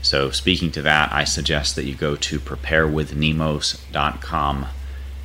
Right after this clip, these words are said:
and take advantage of some of the storable foods that are available, um, before everything is sold out. Food's, uh, gonna get a little bit more expensive, if not more scarce,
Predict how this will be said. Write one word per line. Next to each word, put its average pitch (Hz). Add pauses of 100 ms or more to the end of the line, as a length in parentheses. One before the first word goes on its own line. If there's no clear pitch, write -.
and 71
take 76
advantage 71
of 69
some 73
of 65
the 67
storable 71
foods 71
that 67
are 67 (160)
available, 67 (220)
um, 67 (160)
before 71 (280)
everything 67
is 62
sold 62
out. 67 (640)
Food's, -
uh, 69 (260)
gonna 80
get 73
a 64
little 82
bit 76
more 67
expensive, 69
if 67
not 67
more 64
scarce, -